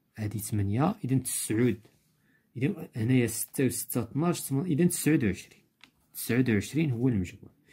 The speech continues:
ستة وستة اثناش وثمانية وعشرين، وتسعود تسعود وعشرين. إذن دابا إلا بغينا نرتبوهم، شكون هو أصغرهم؟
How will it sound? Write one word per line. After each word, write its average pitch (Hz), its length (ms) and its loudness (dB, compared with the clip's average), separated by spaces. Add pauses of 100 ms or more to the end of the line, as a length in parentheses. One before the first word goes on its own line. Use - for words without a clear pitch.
(140)
ستة - 300 -4
وستة 127 300 -2
اثناش 123 360 -6
وثمانية 113 400 -4
وعشرين، 165 380 0
وتسعود 151 400 -4
تسعود 123 320 -6
وعشرين. - 320 -8 (160)
إذن 143 200 2
دابا 151 200 6
إلا 160 120 6
بغينا 143 260 2
نرتبوهم، 117 500 -4
شكون 165 260 -4
هو 127 280 0
أصغرهم؟ 101 800 -4